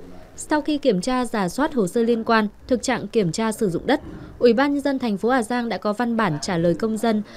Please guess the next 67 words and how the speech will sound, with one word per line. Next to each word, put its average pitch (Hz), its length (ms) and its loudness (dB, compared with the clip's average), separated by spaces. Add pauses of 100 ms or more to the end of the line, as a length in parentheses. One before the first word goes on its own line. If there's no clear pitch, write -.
(140)
và 185 260 2
giao 233 260 0
rõ 226 260 0
cho 277 200 0
phường 233 240 0
Trần 185 180 0
Phú, 208 360 4 (120)
Ngọc 214 200 -2
Hà 196 240 2 (220)
thực 262 120 2
hiện 254 180 4
công 277 200 0
khai 277 240 0
văn 269 240 -2
bản 185 220 2
cho 240 120 -4
nhân 247 180 -2
dân 233 220 0
trên 233 160 -2
địa 214 100 -2
bàn 175 180 -2
thành 170 180 0
phố 185 160 0
Hà 233 120 0
Giang 208 260 2 (460)
và 220 140 4
người 208 260 4
có 202 140 0
đất 285 200 2
trong 233 220 -2
khu 240 140 2
vực 190 200 0
được 170 160 0
biết. 269 180 8 (800)
Qua 294 120 2
nghe 302 160 0
các 302 100 2
ý 269 140 2
kiến, 240 300 0
Chủ 285 120 0
tịch 226 180 -2
Ủy 196 160 2
ban 262 180 0
Nhân 262 80 -2
dân 254 240 0
tỉnh 208 140 4
Nguyễn 180 160 0
Văn 247 200 0
Sơn 240 260 0
yêu 220 160 0
cầu 190 260 4
thành 175 240 0
phố 208 160 -2
Hà 247 120 2
Giang 214 280 -2
tiến 202 180 0
hành 240 160 0
thực 175 180 -2
hiện 202 180 -2
các 277 140 -2
thủ 233 120 2
tục 170 220 -2
về 170 100 4
đất 208 220 0
cho 254 140 0
người 202 160 2
dân 214 240 2